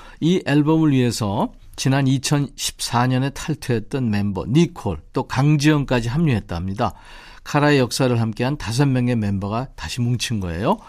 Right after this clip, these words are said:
이번 신곡이 발표되기 전부터 뭐 스텝, 루팡, 허니를 비롯한 카라의 히트곡이 역주행하기도 했죠. 자, 음원 차트 일 위를 기록한 신곡입니다. 카라의 노래 When I Move.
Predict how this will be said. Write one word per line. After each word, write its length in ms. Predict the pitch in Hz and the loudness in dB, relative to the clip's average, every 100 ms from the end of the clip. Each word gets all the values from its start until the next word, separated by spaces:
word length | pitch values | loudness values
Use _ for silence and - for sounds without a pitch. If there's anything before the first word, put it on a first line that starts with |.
| - - - - | -20 -18 -16 -2
이번 460 | 139 151 185 190 180 | 2 6 6 4 2
신곡이 500 | - 208 185 175 175 | 0 2 4 4 2
발표되기 520 | 135 135 147 143 147 | 2 2 2 2 2
전부터 760 | 127 117 117 120 - 98 131 233 - - | 0 -2 0 -4 -4 -4 -2 -4 -12 -10
뭐 120 | 104 101 | -6 -4
스텝, 480 | - - 151 - - - - | -2 2 2 0 -16 -16 0
루팡, 540 | 139 147 139 147 139 | 4 4 4 0 0
허니를 580 | 143 - - 180 175 160 | -4 -6 0 2 4 4
비롯한 640 | 123 113 101 98 85 135 220 - - - | 2 0 -2 -6 -4 -2 -4 -8 -20 -6
카라의 380 | - 139 139 123 | 0 2 2 0
히트곡이 520 | - - 123 131 135 | -4 -2 0 2 2
역주행하기도 680 | 131 - 151 123 107 104 123 | 2 2 2 2 2 0 -2
했죠. 420 | 85 - 170 226 - - - - | -4 -2 -2 -2 -8 -20 -20 -12
자, 160 | - 117 | -2 2
음원 300 | 180 202 220 | 6 6 6
차트 300 | 185 180 170 | 4 2 2
일 160 | 185 160 | 2 4
위를 180 | 202 196 | 4 4
기록한 500 | 147 143 - 110 123 | 4 2 0 0 0
신곡입니다. 800 | - - 254 202 123 98 80 95 | 0 2 4 4 4 0 -2 -6
카라의 360 | - - 98 87 | -6 -6 -4 -6
노래 360 | 76 101 202 240 - - | -6 0 0 0 -14 -8
When 220 | 95 120 123 | 0 2 2
I 140 | 143 | 2
Move. 560 | 131 117 143 110 - | 2 4 4 4 -4